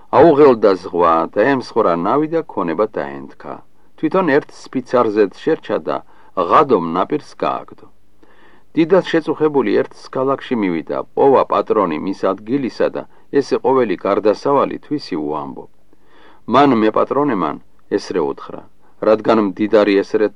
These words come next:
დავარდნილ ხარ, აქ იყავ ერთსა წელსა. მამულისა ჩემისა მოურავობას მოგცემო და მეტი ქონებისა შენისა შეიკრიბეო“. დადგა მოურავად. პირველადვე პური და ბრინჯი მოიპარა,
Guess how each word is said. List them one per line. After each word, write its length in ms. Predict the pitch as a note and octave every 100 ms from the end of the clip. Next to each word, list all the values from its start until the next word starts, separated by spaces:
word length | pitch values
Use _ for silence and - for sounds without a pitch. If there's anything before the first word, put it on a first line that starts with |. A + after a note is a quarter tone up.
| -
დავარდნილ 560 | G#2 C3 C#3 G#2+ E2+ C#2
ხარ, 260 | - C#2+ - - - - - -
აქ 160 | A2 -
იყავ 240 | D#3+ E2 C2+
ერთსა 540 | D#2+ C3 - - - D#3
წელსა. 600 | - E2 D#2 - - C#2 - - - - -
მამულისა 560 | G#2+ A#2 C3 C3 A#2+ A#2
ჩემისა 500 | - A#2+ B2 A2 A2+ F#2
მოურავობას 800 | E2+ F#2+ G#2 A2+ A2+ G#2 G2+ F#2+
მოგცემო 520 | C3+ D#3 - G#2 D#2+ C#2+
და 120 | C2+ - - -
მეტი 260 | A2+ C3 C#3+
ქონებისა 580 | - C3+ D#3 B2+ - D#2+
შენისა 460 | - C#3 D#3 - D2
შეიკრიბეო“. 760 | - C3 C#3+ - F#2 D2 C#2+ C2 - - - - - - -
დადგა 280 | B2 C#3 F#3
მოურავად. 560 | D3 E2+ D#2 D2 C2 - - - - - - -
პირველადვე 540 | C#3 D3 C#3+ C3 A#2+
პური 300 | G#2 B2+ C#3
და 120 | C3 G#2
ბრინჯი 380 | - A2+ A#2 C#3
მოიპარა, 540 | G#2 D#2 D2+ C#2+ C#2